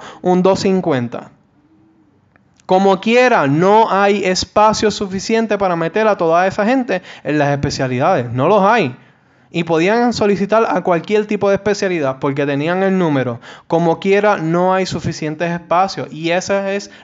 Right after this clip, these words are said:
la realidad que existe en los Estados Unidos y en Puerto Rico. No hay suficientes espacios para tanta gente graduarse. Así que el estrés que tenía el Step uno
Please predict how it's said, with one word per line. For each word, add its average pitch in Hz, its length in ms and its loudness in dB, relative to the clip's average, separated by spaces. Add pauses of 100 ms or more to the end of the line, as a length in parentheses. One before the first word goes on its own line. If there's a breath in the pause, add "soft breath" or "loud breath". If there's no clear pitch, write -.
la 160 280 -2
realidad 160 840 0
que 156 80 -2
existe 190 460 -2
en 151 100 2
los 143 100 2
Estados 143 380 2
Unidos 202 320 2
y - 20 0
en 180 80 -2
Puerto 143 320 -4
Rico. 135 420 -6
No 151 340 0
hay 196 100 0
suficientes 196 580 -6
espacios 196 600 -2 (240 loud breath)
para 151 260 2
tanta 156 380 2
gente 185 340 0
graduarse. 143 720 0 (260 loud breath)
Así - 300 -2
que 147 220 -6 (180 loud breath)
el 165 200 -2
estrés 196 720 -2
que 208 160 -2
tenía 202 460 0
el 202 40 -2
Step 208 460 -2
uno 202 460 4